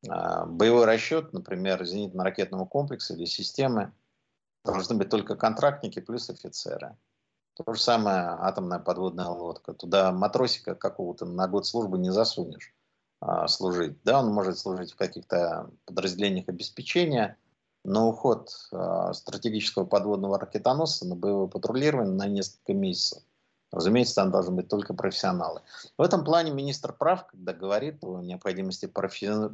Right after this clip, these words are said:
профессионализации армии. Ну, это делается.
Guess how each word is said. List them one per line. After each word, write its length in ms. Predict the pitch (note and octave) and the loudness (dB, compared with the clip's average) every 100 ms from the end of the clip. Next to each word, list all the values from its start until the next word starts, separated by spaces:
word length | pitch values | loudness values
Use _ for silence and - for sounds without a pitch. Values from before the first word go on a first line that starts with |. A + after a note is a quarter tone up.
| - | -8
профессионализации 1600 | - G2+ G2+ G2 F2+ - F#2 - G#2+ G#2 G#2+ A2 D3 E3+ - C#3 | -2 2 4 2 0 -6 -6 0 2 2 2 4 6 6 4 4
армии. 460 | B2+ A2 G2+ G2+ - _ _ _ _ _ | 6 4 0 -10 -12 _ _ _ _ _
Ну, 260 | - C3+ C#3 | -8 -4 0
это 240 | A2+ A#2 | 0 -2
делается. 680 | G2 G2+ F2+ F2 F2 - - | -2 0 0 -2 -6 -10 -12